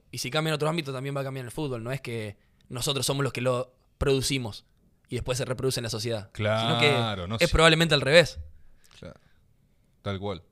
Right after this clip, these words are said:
Speaker 2: tal cual. Buenísimo. Buenísimo. Bueno, yo no sé, boludo. O sea, ¿hay, <laughs> eh, ¿hay algún tema, otra cosa, algo que vos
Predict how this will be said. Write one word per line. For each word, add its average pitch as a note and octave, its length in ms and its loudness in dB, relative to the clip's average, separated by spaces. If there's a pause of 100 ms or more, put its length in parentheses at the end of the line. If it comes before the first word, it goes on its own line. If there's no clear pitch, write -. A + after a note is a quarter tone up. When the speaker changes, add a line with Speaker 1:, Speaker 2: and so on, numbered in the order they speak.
(480)
Speaker 2:
tal G2+ 180 -8
cual. G2 220 -8 (480)
Buenísimo. F#2+ 520 -8 (1200)
Buenísimo. F2+ 540 -10 (840)
Bueno, B2 220 -2
yo G#3 220 -10
no C#3+ 120 -10
sé, - 180 -8
boludo. C3+ 260 -6
O A2+ 60 -6
sea, - 180 -6
¿hay, F#3 180 -2 (300)
<laughs> - 300 -20
eh, G#2+ 720 -6 (240)
¿hay A3 220 0
algún D3+ 320 -2
tema, F#3+ 340 -6
otra B2 260 -4
cosa, E3 300 -6
algo D3 160 -2
que G#2+ 60 -4
vos B2+ 140 -2